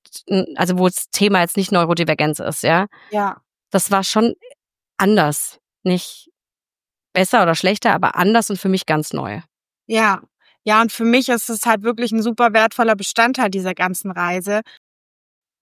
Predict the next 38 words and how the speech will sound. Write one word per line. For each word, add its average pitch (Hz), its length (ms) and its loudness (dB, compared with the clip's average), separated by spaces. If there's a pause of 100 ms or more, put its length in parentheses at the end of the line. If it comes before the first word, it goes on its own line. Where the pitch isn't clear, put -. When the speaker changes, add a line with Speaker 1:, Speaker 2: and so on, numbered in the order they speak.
(260)
Speaker 2:
Dieser, 220 560 2
dieser 220 300 2
Bestandteil, 247 540 0
weißt 233 180 0
du, 226 120 -6
weil 214 320 2
das 214 180 -4
ja 220 240 2
auch 220 60 -4
eine 226 140 -2
Gruppe 220 340 -4
ist, 220 320 -4 (540)
in 220 160 2
der 214 160 4
das 208 120 -6 (140)
alle 208 440 2 (240)
ein 202 60 -6
bisschen 190 340 -2
neu 190 220 4
lernen 175 480 0
nochmal, 160 460 -10
ja? 180 300 2
Wie 202 300 -4 (140)
interagiere 208 640 2
ich 202 100 -2
denn 185 180 0
in 208 180 -2
so 190 100 -2
Gruppen, 185 400 -4
in 214 180 0
Beziehungen, 196 540 0
in 180 100 -4
Freundschaften? 196 840 0
Wie 190 120 -6
bin 214 240 2
ich 254 240 0
da 175 240 0
wirklich? 196 440 -4